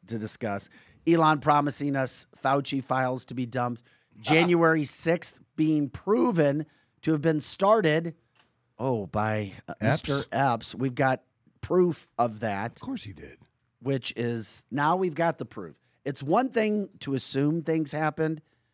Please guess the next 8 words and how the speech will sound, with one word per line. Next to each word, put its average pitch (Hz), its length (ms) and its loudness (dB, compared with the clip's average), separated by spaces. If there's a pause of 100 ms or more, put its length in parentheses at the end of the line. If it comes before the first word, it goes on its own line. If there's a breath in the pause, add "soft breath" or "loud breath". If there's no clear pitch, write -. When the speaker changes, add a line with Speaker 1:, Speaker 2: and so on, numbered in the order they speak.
(160)
Speaker 1:
It's 123 200 -4
another 139 420 0
thing 120 500 -6 (140)
to 110 120 -4
actually 113 520 -6
have 123 200 -6
it 110 180 -6
in 113 280 -8